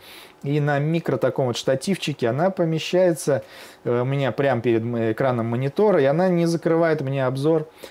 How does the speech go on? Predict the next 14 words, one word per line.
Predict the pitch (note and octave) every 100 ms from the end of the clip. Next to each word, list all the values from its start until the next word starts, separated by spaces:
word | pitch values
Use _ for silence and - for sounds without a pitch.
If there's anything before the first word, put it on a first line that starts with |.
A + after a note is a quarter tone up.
| -
Я | A#2
могу | B2+ B2 A#2+
видеть | B2 A2 -
и | A#2+ A#2+
экран, | - F3 F3 B2 A#2+ F#2+ G2+ A#2
и, | D#3
собственно, | E3 C3 - A#2
поставить | G2+ G#2+ C#3 C3+ -
камеру | A#2 A2 G#2
перед | - G#2
собой | B2 C3 E3
с | C3+
маленьким | C#3+ D#3+ D3 A2+
объективом-блинчиком. | G#2+ - C#3+ C#3+ A#2 A2 G2 - - F#2+